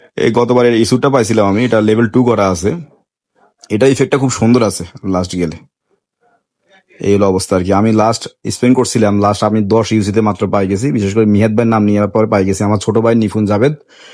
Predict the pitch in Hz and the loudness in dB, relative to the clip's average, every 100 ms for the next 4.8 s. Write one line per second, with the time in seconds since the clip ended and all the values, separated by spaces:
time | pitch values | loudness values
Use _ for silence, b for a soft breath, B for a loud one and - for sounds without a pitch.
0 | B - 127 127 120 120 113 110 110 120 | B -4 0 2 2 2 2 2 0 0
1 | 120 127 120 110 113 - 135 131 104 92 | 0 2 0 0 -4 -2 0 0 -2 -6
2 | - - 101 120 - 117 101 107 104 95 | -12 -6 0 2 2 0 0 0 0 -2
3 | 90 92 - b b b b b b 123 | -4 -8 -14 b b b b b b -4
4 | 107 104 101 117 120 117 123 113 | 0 0 0 2 2 0 0 0